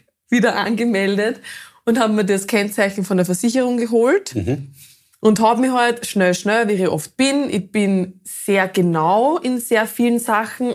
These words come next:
Speaker 1: aber wenn ich im Stress bin oder wenn ich kein Interesse dafür hab, kann ich auch sehr gern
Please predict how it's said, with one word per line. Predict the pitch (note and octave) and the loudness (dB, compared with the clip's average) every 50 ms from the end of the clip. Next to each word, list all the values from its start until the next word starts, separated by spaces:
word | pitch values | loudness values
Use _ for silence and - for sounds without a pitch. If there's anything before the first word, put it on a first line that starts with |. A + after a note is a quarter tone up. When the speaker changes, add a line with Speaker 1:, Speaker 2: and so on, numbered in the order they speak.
| - - | -4 -4
Speaker 1:
aber | G3+ F#3+ F#3+ E3+ | -2 0 0 0
wenn | F3 F3 F3 | 0 0 -2
ich | E3+ D#3+ | -2 -2
im | E3 D#3+ | -4 -6
Stress | - - - - F3 F#3+ G#3+ A#3 - - - | -6 -6 -4 -2 0 0 0 0 -2 -6 -8
bin | - A#3 A3+ A#3 A3+ | -4 -2 -2 -2 0
oder | - F#3+ F3+ F3 | 0 0 0 0
wenn | E3 E3+ F3 | 0 0 0
ich | F3 E3+ E3 - - - - - - - - _ _ _ _ _ _ _ _ _ | 0 -2 -4 -8 -14 -18 -18 -18 -18 -20 -20 _ _ _ _ _ _ _ _ _
kein | - G#3 F#3+ F#3 | 0 2 2 2
Interesse | E3 F#3+ E3 E3+ F#3 G3+ G3 - A3+ | 2 2 2 0 0 0 0 0 0
dafür | A3 G3+ G3 G#3+ | 0 0 0 0
hab, | G#3 G3+ F#3+ - - _ _ _ - | 0 0 -2 -4 -10 _ _ _ -6
kann | - G3 F#3+ G3+ | -2 -2 0 0
ich | A3+ - - | 0 -2 -2
auch | G#3 F#3+ | -4 -6
sehr | - - - F3+ F3+ F3+ F3+ - - - - _ _ _ _ _ _ _ _ _ _ _ - | -6 -4 -2 0 0 0 0 -4 -6 -10 -16 _ _ _ _ _ _ _ _ _ _ _ -4
gern | - F3+ E3+ E3+ F3+ F3+ | 0 0 0 0 -2 -4